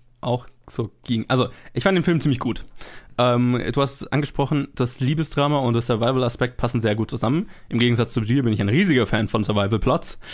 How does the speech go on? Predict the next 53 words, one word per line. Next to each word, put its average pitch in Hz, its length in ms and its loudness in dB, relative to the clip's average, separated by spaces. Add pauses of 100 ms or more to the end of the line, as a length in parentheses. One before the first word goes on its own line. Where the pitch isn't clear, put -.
(320)
Allgemein, 120 580 2
deswegen 113 300 -2
mag 107 100 0
ich 104 100 -4
auch 107 100 -4
Horrorfilme. 123 420 2
Ich 113 80 -2
bin 110 100 0
allgemein 110 380 2
Plots - 360 -2
von 113 460 -2
allen, 120 600 0
äh, 117 240 -2
Fan 127 340 0
von 117 140 -2
allen 123 300 0
Plots, - 380 -2
in 113 120 0
denen 110 240 0
Menschen 113 280 0
in 107 100 0
Extremsituationen 110 920 -2
landen. 113 280 -2 (560)
Und, 110 600 2
ähm, 104 400 2
das 113 240 -2
war 110 160 2
auf 107 160 -2
der, 110 260 0
was, 113 160 0
das, 120 220 0
was 110 100 0
auch, 110 220 -2
worauf 113 240 -2
ich - 100 -12
mich 123 140 -2
am 113 120 0
Film 117 200 0
am 107 80 2
meisten 107 240 0
gefreut 123 300 -2
hab. 170 160 -4 (340)
Und 127 160 2
das 123 100 0
hat 127 140 0
für 123 80 2
mich 117 260 -2
auch 110 120 0
am 110 100 2
besten 113 240 0
funktioniert, 113 460 -2
der 104 80 -2
Survival-Aspekt. 101 840 -6